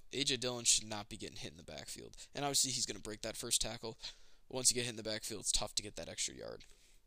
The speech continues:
and that happened, and that, that stopped a few of our drives. And Rodgers, in the pass protection, I thought was fine. The run, the run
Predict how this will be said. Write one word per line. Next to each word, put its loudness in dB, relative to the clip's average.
and -6
that 8
happened, 6
and -6
that, -2
that 8
stopped 12
a -4
few -4
of -4
our -2
drives. 4
And -6
Rodgers, 4
in -4
the -6
pass 4
protection, 4
I 2
thought 0
was 8
fine. 0
The -6
run, -6
the -6
run -6